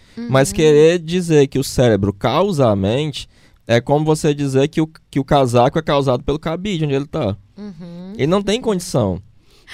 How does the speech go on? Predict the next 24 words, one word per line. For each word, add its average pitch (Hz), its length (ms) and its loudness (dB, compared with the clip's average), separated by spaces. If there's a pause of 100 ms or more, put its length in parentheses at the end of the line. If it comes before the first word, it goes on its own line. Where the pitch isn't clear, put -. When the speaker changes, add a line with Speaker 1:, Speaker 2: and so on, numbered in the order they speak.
(100)
Speaker 1:
E 123 140 0
aí, 147 480 4
Speaker 2:
Entendi. 147 300 -12 (340)
Speaker 1:
ele, 135 680 4
ele 113 520 4
fala 139 600 4
uma 165 160 -2
coisa 127 240 0
esperta, 113 640 0 (120)
Speaker 2:
Uhum. 208 240 -12
Speaker 1:
mas 131 340 2
ele 147 180 4
fala 156 240 2
a 156 40 -2
partir 175 280 0
de 196 60 -2
um 202 60 -2
ponto 185 200 -2
de 170 60 -2
vista 170 160 -2
biológico 165 760 4 (340)
e 143 120 0
que 165 120 0
tem 175 240 -2